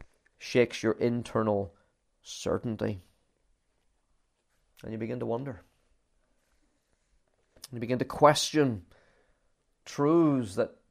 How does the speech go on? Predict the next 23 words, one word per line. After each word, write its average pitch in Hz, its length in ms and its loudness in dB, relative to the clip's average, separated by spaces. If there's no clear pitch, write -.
maybe 190 260 -4
all 214 260 2
your 214 160 0
life 196 420 -4
you've 139 160 -10
held 156 500 -4
with 113 160 -8
a 107 60 -6
rock-solid 139 1600 -4
certainty. 113 680 -4
Maybe 131 260 2
truths 143 320 -2
you've 135 220 -8
preached 143 260 -6
to - 140 -2
others, 208 340 -4
like 143 140 -4
John 156 160 4
the 175 60 0
Baptist. - 640 -6
And 117 80 -6
you're 117 100 -2
questioning 135 720 2